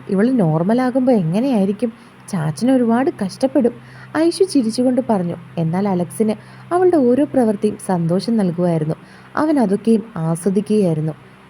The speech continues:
"ഇച്ചായ," അവൾ കാറിലിരുന്ന് കൊഞ്ചലോടെ അവനെ വിളിച്ചു. "എന്തോ?" അവനും അതേ ടോണിൽ വിളി കേട്ടു.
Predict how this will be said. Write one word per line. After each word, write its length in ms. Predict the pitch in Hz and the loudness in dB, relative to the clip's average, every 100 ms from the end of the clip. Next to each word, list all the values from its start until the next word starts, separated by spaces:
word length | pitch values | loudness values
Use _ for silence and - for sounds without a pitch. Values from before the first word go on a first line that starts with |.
| - | -8
"ഇച്ചായ," 400 | 220 - 233 185 175 247 - - - | -4 0 0 0 -2 -4 -10 -20 -6
അവൾ 200 | 330 370 | 0 2
കാറിലിരുന്ന് 720 | 370 269 233 247 285 240 202 - - | 2 0 0 0 0 0 -2 -6 -4
കൊഞ്ചലോടെ 600 | 185 175 170 226 233 226 | -2 0 0 2 2 0
അവനെ 240 | 185 180 | 0 -2
വിളിച്ചു. 360 | 170 160 160 180 - - - - | -2 -4 -6 -10 -12 -20 -20 -4
"എന്തോ?" 320 | 160 156 233 175 - - - - | -2 2 2 0 -4 -20 -12 -4
അവനും 340 | 349 349 359 311 - | 0 2 0 -2 -6
അതേ 220 | 185 202 | -2 0
ടോണിൽ 380 | 233 233 185 185 185 | 2 2 2 -2 -6
വിളി 280 | 160 156 160 | -4 -2 0
കേട്ടു. 340 | 190 185 - | 0 0 -2